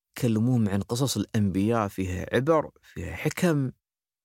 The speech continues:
فيها دروس، فيها إيجابيات، فيها أسلوب متوازن، مؤثر، تفاصيل عظيمة تشوفونها من قصة نوح وقصص الأنبياء، إن فيها صبر. "إني دعوت قومي ليلا ونهارا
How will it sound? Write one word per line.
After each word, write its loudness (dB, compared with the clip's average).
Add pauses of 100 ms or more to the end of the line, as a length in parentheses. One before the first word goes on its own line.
(100)
فيها 0
دروس، 2 (520)
فيها 0
إيجابيات، -2
فيها 0 (140)
أسلوب 2
متوازن، 0
مؤثر، 0 (560)
تفاصيل -2 (200)
عظيمة 2
تشوفونها 2
من 2
قصة -2
نوح 2
وقصص -2
الأنبياء، 2 (640)
إن 4
فيها 0
صبر. 0 (720)
"إني 4
دعوت 0
قومي 2
ليلا 2
ونهارا 2